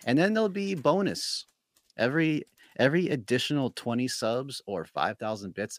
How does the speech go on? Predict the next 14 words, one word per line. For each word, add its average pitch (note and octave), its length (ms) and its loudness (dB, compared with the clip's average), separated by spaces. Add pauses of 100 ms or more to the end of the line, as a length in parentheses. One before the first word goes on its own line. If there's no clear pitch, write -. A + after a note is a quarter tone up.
(140)
after G#2+ 400 -2
I G2 120 -4
have G#2 220 -4
these G#2 180 -8
on, G#2 340 -6 (360)
I B2 120 4
will C#3+ 160 0
do B2 260 -2
one A#2+ 140 -2
of A#2 100 -4
those G#2+ 180 -4
dances F#2 500 -8
back C#2+ 320 -6
there - 260 -14